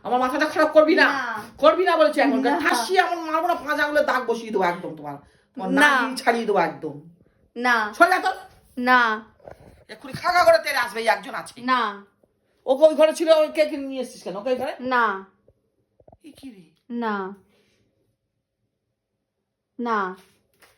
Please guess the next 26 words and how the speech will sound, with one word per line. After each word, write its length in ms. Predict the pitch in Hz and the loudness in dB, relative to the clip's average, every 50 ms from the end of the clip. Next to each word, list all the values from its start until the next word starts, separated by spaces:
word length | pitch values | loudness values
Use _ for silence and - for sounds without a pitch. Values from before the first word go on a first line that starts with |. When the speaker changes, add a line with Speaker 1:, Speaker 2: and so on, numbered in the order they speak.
| _ - | _ 2
Speaker 1:
তুই 100 | - 359 | 6 6
যা 60 | - | 6
তো। 320 | - 539 539 554 539 539 - _ _ _ _ - | 6 4 -6 -10 -14 -20 -20 _ _ _ _ -4
Speaker 2:
না। 380 | 247 254 254 247 220 196 190 214 - _ _ _ _ _ _ _ _ _ _ _ _ _ _ _ _ _ _ _ _ _ _ _ _ _ _ _ _ _ _ _ _ _ _ _ _ _ _ _ | 0 2 2 2 0 0 -4 -8 -12 _ _ _ _ _ _ _ _ _ _ _ _ _ _ _ _ _ _ _ _ _ _ _ _ _ _ _ _ _ _ _ _ _ _ _ _ _ _ _
Speaker 1:
আপু, 280 | - 202 214 214 233 247 | -14 -14 -12 -12 -8 -8
আমার 220 | 233 233 240 240 | -6 -6 -6 -6
কিন্তু 220 | - 269 254 254 269 | -8 -8 -6 -6 -4
অশান্তি 460 | 247 254 - - 262 262 262 277 269 | -6 -6 -6 -6 -8 -8 -6 -8 -8
ভালো 260 | 214 208 233 269 277 | -6 -4 0 0 2
লাগছে 320 | 277 277 277 - - - 269 | 2 2 0 -2 -6 -6 -4
না, 60 | 262 | -2
আমি 100 | 269 277 | 0 4
বলছি 320 | 262 269 262 - - 311 | 4 4 2 2 -4 -8
একশো 240 | 269 262 - - 302 | -8 -8 -6 -6 -6
বার। 360 | 277 247 220 190 185 180 - - - - | -4 -4 -4 -4 -6 -8 -10 -18 -20 -20
Speaker 2:
না। 520 | - 233 240 240 240 233 226 214 208 202 202 - _ - | -18 -12 -6 -4 -2 -2 -2 -2 -4 -8 -12 -18 _ -4
Speaker 1:
কি 120 | 285 294 | -2 0
দিয়ে 140 | 262 302 294 | 0 2 2
ভাত 220 | 269 285 294 285 | 2 2 0 0
খাই 160 | - 294 277 | 2 0 2
বল? 140 | 277 285 277 269 | 2 2 -2 -2
চিকেন 260 | - 294 269 311 294 285 | -4 -6 -6 -6 -4 -4
আছে 160 | 294 294 311 | -4 -6 -6
খাবি 320 | 302 302 285 277 311 320 | -8 -6 -6 -6 -8 -8
নাকি 540 | - - 277 277 277 285 294 294 294 294 294 | -4 -2 2 2 4 4 4 4 4 4 4
Speaker 2:
না। 320 | 294 311 302 302 285 277 | 6 6 6 6 6 4